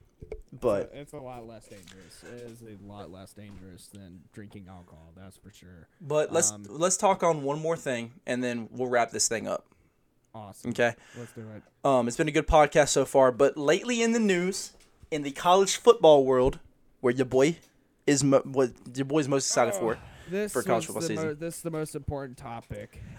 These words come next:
Speaker 1: Honestly, Texas and Oklahoma are leaving the Big twelve in twenty twenty-five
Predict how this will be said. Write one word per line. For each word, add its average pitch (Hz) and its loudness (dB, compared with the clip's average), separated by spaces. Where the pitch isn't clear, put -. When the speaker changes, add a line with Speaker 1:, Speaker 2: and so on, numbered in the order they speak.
Speaker 1:
Honestly, 120 4
Texas 226 8
and 170 4
Oklahoma 143 2
are 156 12
leaving 170 2
the 165 -2
Big 135 0
twelve 143 6
in 131 -2
twenty 123 -2
twenty-five 120 -2